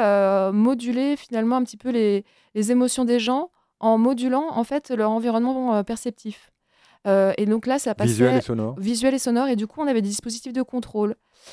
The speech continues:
Speaker 1: Et, euh,
Speaker 2: De contrôle de ?
Speaker 1: de contrôle du son, et a posteriori, euh, j'ai travaillé le contrôle de la vidéo en, euh, avec des, avec de la webcam et de l'interaction en temps réel que j'ai programmé sur un logiciel.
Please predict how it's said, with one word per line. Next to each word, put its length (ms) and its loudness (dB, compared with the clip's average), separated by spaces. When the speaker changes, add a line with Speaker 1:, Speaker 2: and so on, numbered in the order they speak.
Speaker 1:
Et, 200 2
euh, 220 2
Speaker 2:
De 60 4
contrôle 440 2
de ? 280 0
Speaker 1:
de 140 0
contrôle 520 0
du 160 -8
son, 420 -4
et 180 0
a 80 0
posteriori, 800 0
euh, 340 2
j'ai 140 -2
travaillé 320 -2
le 80 -4
contrôle 340 -4
de 80 0
la 120 2
vidéo 360 -2
en, 420 2
euh, 640 0
avec 340 -2
des, 600 0
avec 240 0
de 120 0
la 180 2
webcam 360 -4
et 100 0
de 140 0
l'interaction 640 -4
en 60 -2
temps 160 -2
réel 280 -4
que 100 -4
j'ai 100 -2
programmé 380 -2
sur 160 -8
un 40 -2
logiciel. 540 -4